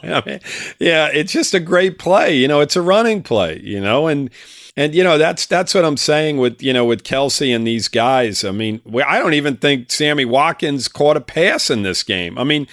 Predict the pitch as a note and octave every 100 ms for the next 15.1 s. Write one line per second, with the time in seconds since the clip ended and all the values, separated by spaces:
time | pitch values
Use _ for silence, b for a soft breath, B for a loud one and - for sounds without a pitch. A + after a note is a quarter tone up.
0 | B B - A3+ B3+ G3 D#3+ D3 F#3 -
1 | D#3 - - D3 C#3+ D3+ D#3 F#2 G2+ F2+
2 | A#2+ A#2 - B B B B B - C3+
3 | C3+ B2+ C#3 E3 G3+ F#3 - D#3 E3+ F3+
4 | C3+ D#3 F3+ - C3+ A2+ G#2+ - - D#3+
5 | E3 C3 G2+ F#2 F2+ B B B B B
6 | A2 A#2 B2 A#2+ A#2 - _ _ - -
7 | D3+ - D3 F3 C#3 - C#3+ C3 - -
8 | C#3 B2 D3 D3 G#2 G#2+ C#3+ - C#3 A#2
9 | B2+ C#3 B2 A2 - D3 C#3+ G2+ A#2 -
10 | B2+ - F3 F3 D3+ E3 E3+ C3+ A#2 G#2+
11 | G#2+ G#2 G#2+ G#2+ - A#2+ C3+ D#3 C3+ B2+
12 | B2 A#2 F#2+ A2+ A2+ G#2+ - A#2 - -
13 | A2+ A#2+ A#2+ A2 E3 C#3 C3+ - A#2 G2
14 | - - F#2+ E2+ D#2 - - B2 A#2+ A2+
15 | G#2+